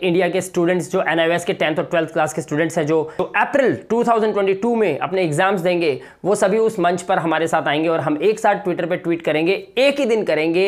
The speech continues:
एक ही डेट पे करेंगे, एक ही टाइम पे करेंगे, ताकि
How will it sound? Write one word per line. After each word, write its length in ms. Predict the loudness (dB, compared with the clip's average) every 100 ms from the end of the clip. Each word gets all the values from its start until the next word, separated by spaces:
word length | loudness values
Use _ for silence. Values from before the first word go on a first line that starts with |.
| 0 0
एक 220 | 0 0
ही 60 | -2
डेट 340 | 2 2 2
पे 80 | -2
करेंगे, 460 | 0 0 2 2 4 4 0 -2
एक 240 | 0 0 -2
ही 360 | -2 0 0 -4 -12 _ -2
टाइम 240 | 0 0
पे 140 | -2
करेंगे, 420 | 0 0 0 0 -2 -8 -20 -20 _ 0
ताकि 480 | 0 0 0 -2